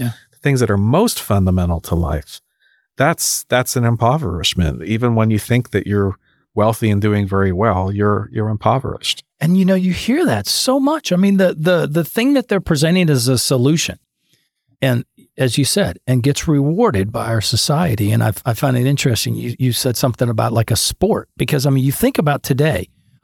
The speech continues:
Speaker 1: all you have to do is open up any paper, any,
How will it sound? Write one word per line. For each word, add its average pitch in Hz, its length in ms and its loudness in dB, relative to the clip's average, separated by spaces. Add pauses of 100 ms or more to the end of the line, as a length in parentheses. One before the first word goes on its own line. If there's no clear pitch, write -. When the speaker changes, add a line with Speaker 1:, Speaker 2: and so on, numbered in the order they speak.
Speaker 1:
all 160 100 4
you 196 100 2
have 170 100 -2
to 214 80 0
do 202 40 4
is 151 100 0
open 156 260 0
up 135 180 -4
any 196 180 2
paper, 127 460 -2 (460)
any, 185 340 0